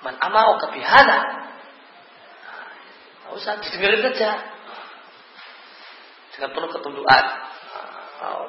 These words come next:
dijawab, tambah marah. Nah, ada istifham ada dua macam, huruf istifham dan isim istifham. Huruf istifham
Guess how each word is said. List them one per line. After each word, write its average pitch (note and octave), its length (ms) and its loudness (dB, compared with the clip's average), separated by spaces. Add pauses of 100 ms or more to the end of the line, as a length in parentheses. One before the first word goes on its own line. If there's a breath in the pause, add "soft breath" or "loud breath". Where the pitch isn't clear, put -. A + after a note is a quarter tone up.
dijawab, D3+ 480 0
tambah - 240 -6
marah. - 480 -2 (1300)
Nah, G3 60 12 (100)
ada C4 160 10
istifham A#3+ 420 6
ada G#3+ 220 10
dua G3+ 240 6
macam, G#3 380 10 (180)
huruf F#3+ 160 2
istifham F#3+ 580 8
dan D#3+ 120 2 (100)
isim - 260 -4
istifham. C#3 600 10 (1160 loud breath)
Huruf B3 320 8
istifham A3+ 840 12